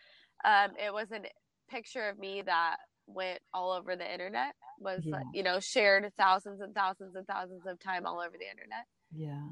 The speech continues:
Speaker 1: If that's
Speaker 2: I
Speaker 1: a good
Speaker 2: wanted to bring that
Speaker 1: description. <laughs>
Speaker 2: up. I wanted to bring that up because I think it's important for people to understand that pushing send or share,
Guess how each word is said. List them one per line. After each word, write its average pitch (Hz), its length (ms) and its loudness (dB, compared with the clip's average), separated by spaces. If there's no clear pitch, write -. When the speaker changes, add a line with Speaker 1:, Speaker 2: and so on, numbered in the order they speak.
Speaker 1:
If 208 140 -6
that's 220 180 6
Speaker 2:
I 233 40 10
Speaker 1:
a - 40 6
good 277 40 8
Speaker 2:
wanted 269 220 8
to 247 100 2
bring 247 140 8
that - 0 -
Speaker 1:
description. 277 460 6
<laughs> 339 220 -4
Speaker 2:
up. - 40 -12
I 262 100 12
wanted 294 340 10
to 214 40 -2
bring 233 160 0
that 214 160 12
up 202 140 10
because 226 220 4
I 233 80 10
think 285 200 2
it's 294 120 -2
important 220 360 4
for 240 120 2
people 208 260 2
to - 60 4
understand 190 580 2
that 170 160 0
pushing 233 380 4
send 196 540 2
or 175 140 4
share, 180 580 6